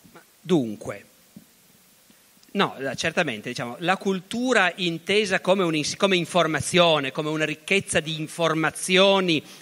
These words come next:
accessibili, non è mai stata certamente così accessibile come adesso. Io adesso, se mi trovo a far lezione,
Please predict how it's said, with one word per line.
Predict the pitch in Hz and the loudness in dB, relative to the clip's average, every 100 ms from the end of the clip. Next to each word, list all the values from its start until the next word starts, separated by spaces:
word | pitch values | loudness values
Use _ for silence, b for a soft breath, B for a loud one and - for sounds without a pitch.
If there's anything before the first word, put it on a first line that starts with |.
| B | B
accessibili, | 185 165 - 175 151 - - 240 233 160 165 151 151 120 B B | -4 -4 -4 -2 -2 -2 -2 0 0 0 -2 0 -2 -4 B B
non | 214 208 | 2 4
è | 185 | 4
mai | 175 190 160 | 2 0 0
stata | - - 240 143 - | -4 0 0 0 -8
certamente | 113 151 131 151 160 147 139 147 | -8 -8 -6 -4 -2 -4 -4 -8
così | 139 151 151 | -8 -8 -6
accessibile | 147 - 123 - 151 131 123 | -6 -6 -8 -10 -8 -8 -8
come | 135 123 | -8 -8
adesso. | 101 117 107 - - - - B B B B B _ - | -6 -8 -6 -8 -8 -10 -18 B B B B B _ 0
Io | 254 | 2
adesso, | 156 208 202 156 | 4 2 2 -4
se | - | -6
mi | 156 151 | -8 -2
trovo | 180 196 185 165 | 4 6 6 4
a | |
far | 175 175 | 4 2
lezione, | 175 156 196 180 160 139 120 | 0 -2 2 4 4 0 -4